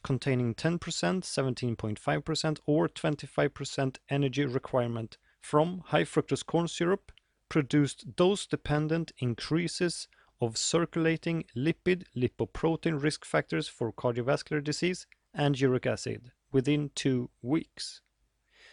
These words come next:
These results provide mechanistic support for the epidemiologic evidence that the risk of cardiovascular mortality is positively associated with consumption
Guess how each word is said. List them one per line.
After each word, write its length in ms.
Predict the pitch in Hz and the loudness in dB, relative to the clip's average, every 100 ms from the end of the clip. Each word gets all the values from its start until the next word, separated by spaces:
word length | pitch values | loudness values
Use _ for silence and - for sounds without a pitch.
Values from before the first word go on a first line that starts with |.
| _ - | _ -14
These 460 | 117 170 196 - | 2 4 4 -2
results 560 | 127 - - 143 190 - | -4 -4 -2 0 0 -6
provide 440 | - 135 127 113 | -4 2 4 2
mechanistic 1000 | 104 104 110 - 101 110 165 - 196 - - _ | 0 -4 -4 -4 -6 -2 -4 0 -2 -2 -16 _
support 640 | - - - - - 175 | -6 -4 0 2 2 0
for 200 | - 139 | -4 -4
the 120 | 120 | -2
epidemiologic 1300 | - 131 123 120 113 113 113 113 135 165 202 - - _ | -2 -2 -2 -2 -2 -2 -2 2 2 2 0 -4 -14 _
evidence 540 | 131 139 160 175 180 - | -2 2 2 2 -2 -4
that 220 | 127 - | -6 -4
the 120 | 113 | -4
risk 420 | 104 160 - - - | -2 -2 -4 -10 -6
of 200 | 123 110 | -4 -4
cardiovascular 800 | - - 107 107 98 147 160 160 | -4 -4 -2 -4 -2 -2 -2 -4
mortality 920 | 147 123 107 - - 143 160 - 196 202 _ _ _ _ | -2 -2 -4 -8 -4 -2 -2 0 -2 -2 _ _ _ _
is 180 | - 120 | -4 -4
positively 840 | - - - 190 190 - 180 185 | -4 -2 0 0 -2 -2 -2 -2
associated 680 | - 139 - 170 160 170 160 | -2 -4 0 0 0 -2 -2
with 180 | 135 123 | -2 -4
consumption 760 | - 120 - - 165 160 170 | -4 -4 -2 -2 -2 -2 -4